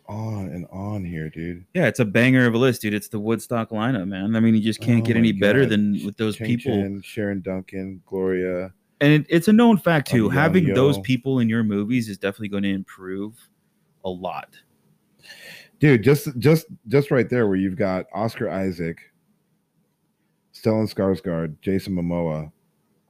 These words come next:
Speaker 1: Dave Bautista, Javier Bardem, and Josh Brolin.
Speaker 2: Yeah.
Speaker 1: Like, you have Poe Dameron, <laughs> um, Aquaman,
Speaker 2: Yep.
Speaker 1: uh,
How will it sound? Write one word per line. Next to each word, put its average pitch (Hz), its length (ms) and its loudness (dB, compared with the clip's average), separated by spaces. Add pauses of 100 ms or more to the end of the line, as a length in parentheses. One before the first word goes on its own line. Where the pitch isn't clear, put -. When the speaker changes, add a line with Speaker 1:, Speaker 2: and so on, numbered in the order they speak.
(300)
Speaker 1:
Dave 98 240 0
Bautista, 90 580 -4
Javier 90 360 -2
Bardem, 82 560 -4 (340)
and 78 140 -10
Josh 78 320 -6
Brolin. 76 400 -10 (360)
Speaker 2:
Yeah. 87 200 -8
Speaker 1:
Like, 92 220 0
you 113 140 6
have 113 440 4 (280)
Poe 131 160 4
Dameron, 123 580 2 (1500)
<laughs> 143 80 -2 (1200)
um, 87 360 -2 (600)
Aquaman, 139 640 0 (460)
Speaker 2:
Yep. 107 140 -8 (480)
Speaker 1:
uh, 80 440 -6